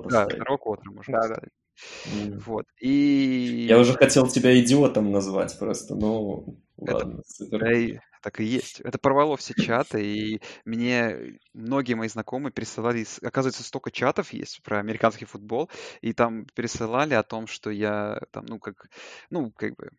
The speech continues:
Speaker 1: много. Я вообще стал прям не таким невероятным селебрити, и прям обсуждали все это. И даже один человек, э, но лично мне незнакомый, и я его тоже не знаю,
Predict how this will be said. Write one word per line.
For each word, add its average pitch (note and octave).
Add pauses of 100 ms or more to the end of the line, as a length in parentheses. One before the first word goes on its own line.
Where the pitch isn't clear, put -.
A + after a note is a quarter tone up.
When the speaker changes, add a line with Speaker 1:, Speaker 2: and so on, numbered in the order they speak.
(160)
Speaker 1:
много. B2
Я C3+
вообще C#3
стал A#2
прям G#2
не G2+
таким A2+
невероятным A2+
селебрити, A2+
и G#2
прям A2
обсуждали A#2
все -
это. C#3 (320)
И A#2+ (260)
даже B2+
один B2+
человек, A#2+
э, - (140)
но A#2+
лично B2
мне G#2+
незнакомый, A2
и - (100)
я G#2+
его G#2
тоже G2+
не G2+
знаю, A#2+